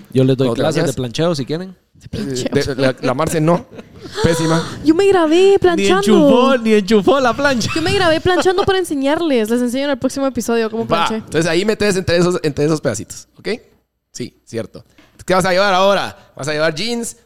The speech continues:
Speaker 2: o pantalones y camisas. Entonces los jeans los metes y dejas la colita salida. O sea, como que lo metes dentro del, com-,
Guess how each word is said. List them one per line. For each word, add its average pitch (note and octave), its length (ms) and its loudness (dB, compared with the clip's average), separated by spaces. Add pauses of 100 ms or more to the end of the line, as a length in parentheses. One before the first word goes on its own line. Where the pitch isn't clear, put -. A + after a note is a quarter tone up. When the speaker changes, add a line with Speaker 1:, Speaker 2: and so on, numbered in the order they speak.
Speaker 2:
o A#2 160 -10
pantalones D#3 640 0 (220)
y A#2+ 120 -8
camisas. - 460 -8 (380)
Entonces E3+ 260 0
los F#3 160 4
jeans A#3 400 -6 (300)
los A#2 100 -12
metes A3+ 480 -2 (160)
y B2+ 140 -2
dejas C3+ 200 -2
la E3 120 0
colita D3 580 -2
salida. G2 380 -8 (160)
O - 40 -20
sea, G#2 140 -8
como G2 180 -12
que F#2+ 120 -12
lo F2+ 80 -8
metes C3 480 -6
dentro A#2+ 420 -6
del, D#3 800 -2 (480)
com-, B2 180 -10